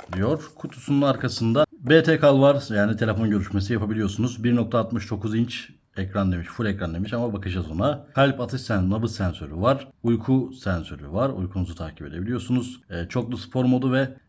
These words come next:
bildirimleri alabiliyorsunuz. Zaten bunlara bakacağız. Başka bir şey var mı? Burada işaretler var şurada. Başka bir şey yazmıyor. Önde böyle. Bakalım. Açalım şimdi kutusunu. Evet. Bunu attık. Şöyle atıyorum. Atamadım.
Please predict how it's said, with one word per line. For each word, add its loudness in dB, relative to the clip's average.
bildirimleri 4
alabiliyorsunuz. 2
Zaten 2
bunlara 2
bakacağız. -4
Başka 0
bir -2
şey -2
var 0
mı? 2
Burada 0
işaretler 0
var -8
şurada. 2
Başka -2
bir -12
şey -2
yazmıyor. 2
Önde 2
böyle. 2
Bakalım. -4
Açalım 0
şimdi -2
kutusunu. -2
Evet. -8
Bunu 0
attık. -6
Şöyle 0
atıyorum. -4
Atamadım. -8